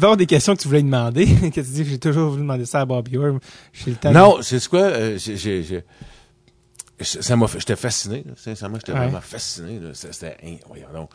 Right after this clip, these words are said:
Speaker 2: Mais j'ai trouvé ce, mais le gars, là, comme toi puis moi, là.
Speaker 1: Mais il a l'air
Speaker 2: Vraiment.
Speaker 1: très sympathique, c'est bon.
Speaker 2: Hein ? Fin! C'est un, euh, écoute, euh, je, je, je,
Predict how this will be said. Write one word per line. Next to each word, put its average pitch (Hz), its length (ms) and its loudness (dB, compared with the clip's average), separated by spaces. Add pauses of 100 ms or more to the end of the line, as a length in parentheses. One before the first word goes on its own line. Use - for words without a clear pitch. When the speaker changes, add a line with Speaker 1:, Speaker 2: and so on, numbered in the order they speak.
(420)
Speaker 2:
Mais 151 320 -2
j'ai 82 140 -16
trouvé 117 240 -8
ce, - 180 -10
mais 85 140 -14
le 95 100 -8
gars, 139 220 -4
là, 113 180 -8 (500)
comme 110 200 -10
toi 127 180 -8
puis 113 120 -10
moi, 95 180 -10
là. 117 140 -16 (240)
Speaker 1:
Mais 120 100 -6
il 117 60 -4
a 123 60 2
l'air 135 60 2
Speaker 2:
Vraiment. 120 180 0
Speaker 1:
très - 80 -2
sympathique, 127 460 -8
c'est - 160 -18
bon. 110 80 -14
Speaker 2:
Hein ? 196 280 4 (300)
Fin! 180 420 4 (720)
C'est 107 200 -2
un, 117 140 2
euh, 80 180 -12 (140)
écoute, - 220 -6 (500)
euh, 80 240 -6
je, 76 160 -16
je, 76 160 -18
je, 76 140 -18